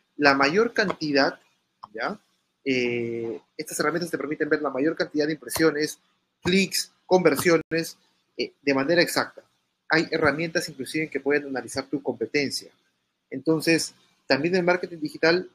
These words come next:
tiene, eh, eh, herramientas de medición que te permiten alcanzar nuevamente ese tipo de, eh, digamos, eh, soluciones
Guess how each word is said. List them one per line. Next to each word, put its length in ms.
tiene, 400
eh, 180
eh, 200
herramientas 500
de 100
medición 420
que 80
te 100
permiten 380
alcanzar 500
nuevamente 560
ese 220
tipo 340
de, 280
eh, 420
digamos, 600
eh, 360
soluciones 1000